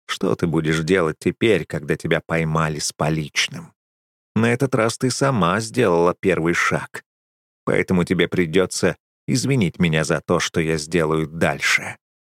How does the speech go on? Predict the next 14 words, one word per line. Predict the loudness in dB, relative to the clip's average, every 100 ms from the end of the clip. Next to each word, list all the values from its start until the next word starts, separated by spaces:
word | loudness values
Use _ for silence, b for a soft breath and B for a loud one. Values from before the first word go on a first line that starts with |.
| _ _ 0
Низкий | 2 2 2 0
хор | 0 2 2 2
вибрировал | 0 2 2 4 4 4
в |
моем | 2 2 2 2
горле | 2 2 2 2
и | 2
уходил | 2 0 2 2 2
в |
грудную | 0 0 2 2 2 0
полость, | 0 2 2 0 -4 -14 _ -16
становясь | -4 -2 2 0 0
более | 0 0 0
голодным | 0 -2 0 0 0 0 -2 -2